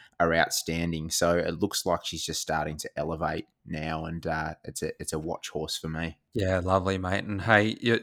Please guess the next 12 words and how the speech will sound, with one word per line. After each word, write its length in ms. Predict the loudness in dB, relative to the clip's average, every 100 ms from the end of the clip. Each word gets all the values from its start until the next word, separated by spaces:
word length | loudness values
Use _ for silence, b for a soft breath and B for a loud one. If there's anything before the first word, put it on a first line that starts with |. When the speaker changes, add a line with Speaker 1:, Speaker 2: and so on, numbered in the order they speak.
| 4
Speaker 2:
I, 140 | 6 6 0 -2
we 160 | 0
touched 360 | 6 4 6 2
on 120 | 2
this 160 | 0 2
the 80 | 2
other 160 | 4
week, 420 | 4 4 2 -2 -20 b b b 0
actually, 520 | 0 2 2 2 2
about 540 | 2 8 8 8 2 6
that 220 | 6 6
stable. 720 | -4 6 6 6 2 -2 -4